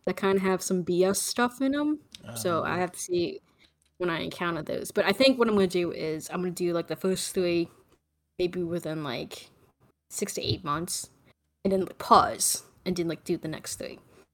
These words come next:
Speaker 1: Because I don't think I wanna do, like, all six, like, so close to close to close, you know? I think that's gonna be too much of one thing, even if I do really like it. I think I'm gonna take a little break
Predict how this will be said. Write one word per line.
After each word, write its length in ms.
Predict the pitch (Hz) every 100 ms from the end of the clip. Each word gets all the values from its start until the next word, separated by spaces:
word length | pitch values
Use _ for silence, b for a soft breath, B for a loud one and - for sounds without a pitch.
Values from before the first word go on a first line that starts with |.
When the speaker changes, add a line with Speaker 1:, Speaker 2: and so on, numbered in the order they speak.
| _ _ -
Speaker 1:
Because 500 | 185 175 95 - -
I 100 | 202
don't 160 | 208 202
think 180 | 202 180
I 60 | 175
wanna 180 | 175
do, 200 | 165 170
like, 200 | 165 170
all 180 | 151 139
six, 480 | - - 139 - -
like, 220 | 135 - b b
so 220 | - 185
close 340 | - 180 175 -
to 60 |
close 260 | - 156 -
to 80 | -
close, 340 | 156 - -
you 60 | 185
know? 100 | 151
I 60 | 165
think 220 | 202 190
that's 240 | 175 175 -
gonna 160 | 180
be 300 | 170 165 151 b b b
too 240 | - 247 208
much 380 | 185 170 - 156
of 180 | 151
one 340 | 160 151 143 151 190
thing, 260 | - - - -
even 240 | 202 190
if 120 | 170
I 60 | 170
do 200 | 170 170
really 520 | - 170 175 - - -
like 280 | - -
it. 100 | - - b b b b
I 20 | -
think 80 | 190
I'm 40 |
gonna 60 | 180
take 180 | - -
a 40 |
little 180 | 180 165
break 500 | 160 165 160 -